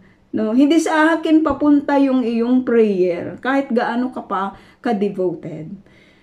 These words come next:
Naka-, kung babalik tanawin natin, mga kapatid, ito yung na,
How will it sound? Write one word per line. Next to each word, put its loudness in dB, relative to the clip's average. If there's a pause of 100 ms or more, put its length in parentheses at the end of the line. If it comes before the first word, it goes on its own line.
(100)
Naka-, -4
kung 4
babalik 4
tanawin 2
natin, -4
mga -8
kapatid, -10 (960)
ito -2
yung 2
na, -2